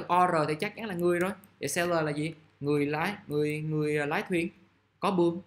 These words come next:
Ổn không? Đó gọi là seller. Ổn ha. Đó, rồi, bây giờ mình sẽ, à, thầy nói luôn chữ seller, chữ seller thôi.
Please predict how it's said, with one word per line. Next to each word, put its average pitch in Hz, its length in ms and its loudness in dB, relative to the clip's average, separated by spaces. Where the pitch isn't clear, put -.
Ổn 127 220 -2
không? 160 160 0
Đó 160 100 -2
gọi 131 100 0
là 117 80 0
seller. 135 580 -2
Ổn 101 320 -6
ha. 135 320 -2
Đó, 110 480 0
rồi, 135 460 2
bây 143 140 -2
giờ 131 300 2
mình 110 160 -4
sẽ, 107 480 0
à, 139 280 8
thầy 135 100 2
nói 147 160 4
luôn 185 180 6
chữ 151 80 0
seller, 156 500 2
chữ 151 80 -4
seller 151 320 2
thôi. 165 140 0